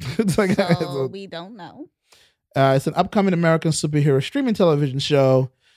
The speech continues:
Speaker 1: uh, created by Stephen S. DeKing, DeKnight, sorry, based on the comic book. Oh, this is a comic book.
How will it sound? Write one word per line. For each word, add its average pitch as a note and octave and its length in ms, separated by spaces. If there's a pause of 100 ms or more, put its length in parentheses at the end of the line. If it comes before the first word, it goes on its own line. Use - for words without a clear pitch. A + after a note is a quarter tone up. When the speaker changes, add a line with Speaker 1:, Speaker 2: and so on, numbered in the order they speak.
(280)
Speaker 1:
uh, C3+ 220
created C#3+ 200
by C3 120
Stephen D#3 520
S. C#3 280 (120)
DeKing, D#3+ 880
DeKnight, D3 380
sorry, C#3 380 (220)
based D#3 640 (160)
on C3+ 280
the C#3 180
comic D3 360
book. B2+ 380 (480)
Oh, F3 640
this E3+ 160
is D#3+ 140
a C#3+ 60
comic A#3+ 320
book. - 260